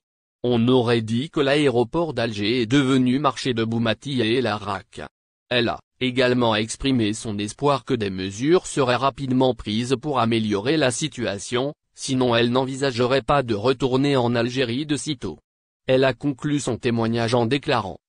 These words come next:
Je n'ai aucune intention d'y retourner avant de constater un changement ». Si Mohamed six en visite à Paris, un signe de rapprochement entre la France et le Maroc. Les relations entre le Maroc et la France sont tendues.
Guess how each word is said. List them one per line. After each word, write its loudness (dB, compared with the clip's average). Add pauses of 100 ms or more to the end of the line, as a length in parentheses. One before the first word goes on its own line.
Je 0
n'ai 2
aucune 2
intention 0
d'y 0
retourner 2
avant 2
de 2
constater -2
un 0
changement ». 0
Si -8
Mohamed 0
six -4
en 4
visite -6
à -4
Paris, -4 (220)
un -2
signe -4
de -2
rapprochement 0
entre -2
la 2
France -4
et 0
le 0
Maroc. -4 (480)
Les -2
relations 2
entre -2
le -2
Maroc 2
et 2
la -2
France -2
sont -2
tendues. -8